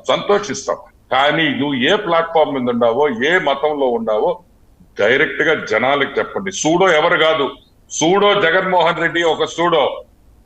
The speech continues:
వా-, వా-, భూమా కరుణాకర్ రెడ్డి ఒక సూడో, ఏ, ఆ, కూతురు పెళ్లి మాత్రం క్రిస్టియానిటీ, ఆయన మాత్రం టీటీడీ చైర్మన్. ఏ కర్మండి మాకు?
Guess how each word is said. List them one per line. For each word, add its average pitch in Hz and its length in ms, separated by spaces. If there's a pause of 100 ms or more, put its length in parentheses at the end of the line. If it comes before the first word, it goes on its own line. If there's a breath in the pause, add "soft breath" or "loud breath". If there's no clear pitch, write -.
వా-, 127 680 (100)
వా-, 104 760
భూమా 143 600
కరుణాకర్ 196 480
రెడ్డి 185 180
ఒక 165 180
సూడో, 156 460 (520)
ఏ, 190 340 (420)
ఆ, 165 280 (340)
కూతురు 202 260
పెళ్లి 190 280
మాత్రం 170 360
క్రిస్టియానిటీ, 202 600
ఆయన 190 260
మాత్రం 180 320
టీటీడీ 165 360
చైర్మన్. 139 440
ఏ 233 160
కర్మండి 240 720
మాకు? 147 680